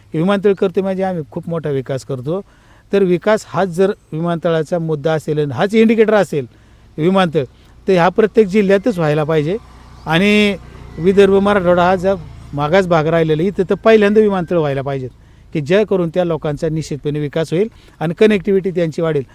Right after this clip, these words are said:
आम्ही पुण्यापासून छत्तीस चाळीस किलोमीटर अंतरावर आहे, आमचा कुठला विकास व्हायचा राहिला आहे? आम्हाला शिक्षणाच्या सुविधा आहेत,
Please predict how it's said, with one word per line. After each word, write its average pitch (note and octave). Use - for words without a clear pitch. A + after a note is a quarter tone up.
आम्ही F#3
पुण्यापासून G3
छत्तीस D3+
चाळीस F3+
किलोमीटर F3
अंतरावर E3+
आहे, C#3
आमचा E3+
कुठला G#3
विकास G#3
व्हायचा F3
राहिला F3+
आहे? -
आम्हाला E3
शिक्षणाच्या F3+
सुविधा D3
आहेत, C3